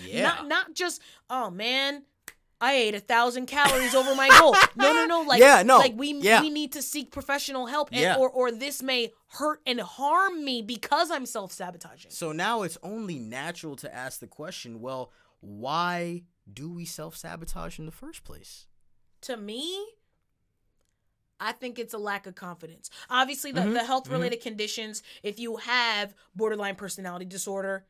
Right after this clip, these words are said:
Speaker 2: and one of your symptoms
Speaker 1: Mm-hmm.
Speaker 2: is self-sabotage, that's something you can't help, right? That's mental in the brain.
Speaker 1: Right.
Speaker 2: But I'm talking about, um, people that don't necessarily have underlying health conditions.
Speaker 1: Yeah, yeah, yeah, yeah.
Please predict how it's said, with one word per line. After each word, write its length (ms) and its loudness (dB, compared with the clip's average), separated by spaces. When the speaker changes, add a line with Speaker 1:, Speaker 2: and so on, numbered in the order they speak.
Speaker 2:
and 180 -10
one 180 -8
of 100 -10
your 140 -10
symptoms 600 -10
Speaker 1:
Mm-hmm. 120 -10
Speaker 2:
is 180 -8
self-sabotage, 760 -8
that's 140 -8
something 260 -12
you 140 -10
can't 220 -12
help, 220 -8
right? 140 -8
That's 200 -14
mental 320 -12
in 80 -12
the 60 -12
brain. 260 -10
Speaker 1:
Right. 280 -6
Speaker 2:
But 100 -8
I'm 100 -10
talking 320 -12
about, 360 -4
um, 220 -8
people 300 -12
that 180 -10
don't 200 -8
necessarily 600 -10
have 420 -10
underlying 420 -10
health 260 -12
conditions. 360 -10
Speaker 1:
Yeah, 140 4
yeah, 160 0
yeah, 260 -2
yeah. 140 -14